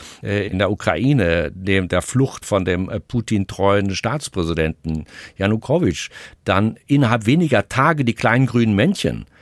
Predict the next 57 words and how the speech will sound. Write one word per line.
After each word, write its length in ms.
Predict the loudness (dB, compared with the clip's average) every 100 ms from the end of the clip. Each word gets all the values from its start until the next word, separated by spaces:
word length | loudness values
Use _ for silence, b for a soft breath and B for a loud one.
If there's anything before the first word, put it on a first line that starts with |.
| b -4
die 60 |
dann 220 | 0 0
auf 100 | 0
einmal 240 | 0 2 2
die 140 | -2
Krim 260 | 0 0 2
sagten, 240 | 0 0
das 100 | -2
ist, 140 | -2 0
gehört 240 | 0 2
jetzt 240 | -2 0
uns, 160 | -2 0
wir 80 | 2
machen 200 | 2 2
eine 60 |
Abstimmung 320 | -2 -2 0 0
nach 120 | 0
zwei 180 | 0 2
Tagen 240 | 2 2
und 60 | 2
das 100 | 2
ist 100 | 0
jetzt 320 | -2 -4 -4
abgestempelt. 520 | -2 0 0 0 2
Am 80 | 2
nächsten 260 | 0 -2
Tag 160 | -2 0
gab's 180 | -2 -2
schon 220 | -4 -4 B B B
irgendwie, 380 | 0 0 0 -4 B B -14
gingen 340 | -4 -2 0
das 100 | -2 -2
Palasttore 580 | 0 0 0 0 2 4
auf 240 | 4 2
im 120 | 0 -2
Kreml 280 | 0 0
und 120 | 0 -2
sagt, 160 | -2
das 120 | -2
ist 120 | -2 -4
jetzt 200 | -4 -4
annektiert 480 | -4 -4 -2 -2
und 80 | -4
so. 140 | -6 -10 B B
Was 240 | -4 0
war 100 | 0
die 120 | 2
Reaktion 580 | 4 2 0 0 2 2
auch 160 | -2 -2
von 160 | -2
der 100 | -4 B B B
Bundesregierung? 340 | -6 -2 -2
Sagten, 200 | 0 -2
ja, 240 | 0 0 2
wir 80 | 0
machen 240 | 0 -2 B B B
Sanktionen, 680 | -2 -2 -2 0 2 0